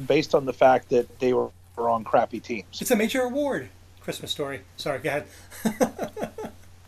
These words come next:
Speaker 1: It's,
Speaker 2: I,
Speaker 1: uh,
Speaker 2: I threw
Speaker 1: yeah.
Speaker 2: that stuff in there, by the way.
Speaker 1: It's, yeah, it's good. Uh,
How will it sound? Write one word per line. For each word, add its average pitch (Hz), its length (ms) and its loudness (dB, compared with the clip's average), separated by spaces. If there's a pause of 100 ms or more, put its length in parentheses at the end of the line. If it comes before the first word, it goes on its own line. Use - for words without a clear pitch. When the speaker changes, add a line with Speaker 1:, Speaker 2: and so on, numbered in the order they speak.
(460)
Speaker 1:
It's, - 420 4 (1400)
Speaker 2:
I, - 60 10
Speaker 1:
uh, 165 300 12
Speaker 2:
I 196 60 8
threw 233 160 10
Speaker 1:
yeah. 320 80 12
Speaker 2:
that 277 80 10
stuff 175 200 2
in 156 80 -2
there, 131 140 -4
by 123 120 -6
the 120 60 -8
way. 120 120 -10 (1500)
Speaker 1:
It's, 190 380 6
yeah, 220 200 8
it's 160 180 2
good. 226 240 2 (460)
Uh, 147 460 2